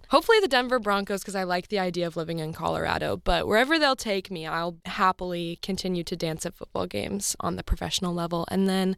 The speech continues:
I want to be a personal trainer or a strength and conditioning coach at a high school, because I feel like at high schools,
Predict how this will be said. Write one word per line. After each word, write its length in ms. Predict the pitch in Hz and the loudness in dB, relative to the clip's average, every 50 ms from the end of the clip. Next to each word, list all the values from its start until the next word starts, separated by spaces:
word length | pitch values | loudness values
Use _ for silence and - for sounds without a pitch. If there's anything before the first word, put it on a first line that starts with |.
| - _ | 2 _
I 200 | 202 202 202 196 | 4 6 6 4
want 240 | 190 190 202 196 196 | 4 2 0 0 0
to 100 | - 202 | -2 -2
be 440 | 185 214 202 190 190 190 190 185 - - | -2 -2 -2 0 0 0 0 -2 -2 -2
a 80 | - | -6
personal 560 | 196 - - - 247 254 - - 240 233 226 214 | 4 4 4 4 4 -2 -2 -2 -2 -2 -2 -2
trainer 720 | - - - 196 185 190 190 190 208 220 226 240 240 - - | -2 -4 -4 -2 -2 0 0 0 0 0 0 -2 -2 -4 2
or 640 | - 220 240 254 254 254 226 196 185 185 190 208 208 | 4 4 6 6 6 4 4 2 2 0 -2 -4 -2
a 140 | - 196 190 | 0 0 2
strength 420 | 185 - - - 196 190 196 - - | 2 2 0 0 0 -2 -2 -2 -2
and 120 | 202 196 | -4 -2
conditioning 400 | - 185 180 175 - - 185 185 | 0 -2 0 0 0 0 0 -2
coach 240 | - - 180 175 - | 0 -2 -2 -2 -2
at 100 | 175 175 | -4 -4
a 40 | 165 | -4
high 180 | - 175 170 | -4 -4 -2
school, 360 | - - - - 226 226 226 | -2 -4 0 2 2 2 2
because 600 | 214 208 208 - - 185 180 175 175 175 - - - | 2 2 -2 -2 0 -2 -2 0 0 -2 -2 -6 -4
I 40 | - | 0
feel 140 | - 330 | 2 4
like 140 | 349 311 - | 4 4 4
at 100 | 226 180 | 2 0
high 160 | - - 170 180 | 2 0 0 0
schools, 520 | - - - - 202 190 196 202 - - | -2 -4 -2 0 0 2 2 0 0 -4